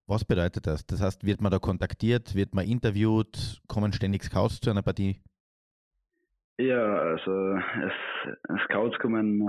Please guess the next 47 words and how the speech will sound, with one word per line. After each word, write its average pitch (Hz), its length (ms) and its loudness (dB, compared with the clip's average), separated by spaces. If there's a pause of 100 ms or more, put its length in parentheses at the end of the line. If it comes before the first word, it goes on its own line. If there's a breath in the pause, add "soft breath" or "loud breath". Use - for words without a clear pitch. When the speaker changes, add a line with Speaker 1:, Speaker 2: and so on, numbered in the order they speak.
(140)
Speaker 2:
sind 104 100 0
schon 117 160 0
oft 110 240 -2
welche 113 220 0
da. 113 260 2
Jetzt - 160 -6
hab 98 140 0
ich 98 80 0
da, 95 180 0
als 87 200 0
wir 92 280 -6 (140)
in 98 140 -12
Dürgaren 113 380 0
gespielt 117 320 -2
haben, 107 220 0
die 98 100 -2
haben 98 100 -2
auch 101 100 0
noch 98 160 -4
einen, 98 200 -6 (920 soft breath)
einen, 90 280 0
äh, 90 440 0
sehr 98 240 0
hochgerankten 110 760 0
zweitausendvierer, 107 640 -2
da 104 120 0
waren, 107 160 0
glaub 101 160 0
ich, 101 80 2
um 107 100 0
die, 101 240 0
um 98 140 -4
die 98 160 -6
vierzig 117 400 -2
Scouts 104 320 -2
zuschauen 113 360 0
bei 104 120 -2
einem 101 160 0
Spiel. 160 200 4
Speaker 1:
Vierzig? - 360 0 (120)
Hast - 140 0
du - 40 0
grad 117 120 0
vierzig - 380 0
Speaker 2:
Ja. - 60 -2
Speaker 1:
gesagt? 95 340 2 (680)
Speaker 2:
Ja. 104 300 0